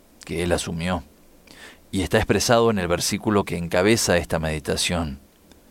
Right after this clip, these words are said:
¿Podemos decir también nosotros como Balaam:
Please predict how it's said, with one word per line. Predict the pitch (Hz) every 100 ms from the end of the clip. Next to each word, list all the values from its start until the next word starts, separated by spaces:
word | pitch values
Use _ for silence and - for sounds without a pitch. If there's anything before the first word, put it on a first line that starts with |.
| _ - - - -
¿Podemos | - 104 143 156
decir | 110 85 - 117 -
también | 85 85 98
nosotros | 90 101 104 98
como | - 82 73
Balaam: | 76 76 78 90 82